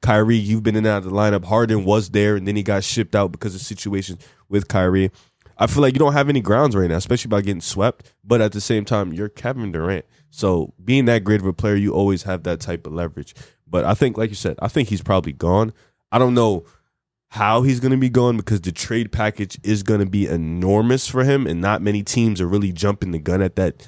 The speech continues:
at blowing up their team essentially for Kevin Durant. But I like what the governor did. I really do. I like the fact that he stood on his ground.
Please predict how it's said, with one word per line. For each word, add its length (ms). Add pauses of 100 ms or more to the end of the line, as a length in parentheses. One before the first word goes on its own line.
at 140
blowing 400
up 140
their 120
team 300
essentially 420
for 200
Kevin 300
Durant. 300 (380)
But 140
I 40
like 220
what 160
the 60
governor 320
did. 340
I 60
really 260
do. 180
I 80
like 260
the 60
fact 300
that 80
he 140
stood 240
on 100
his 140
ground. 420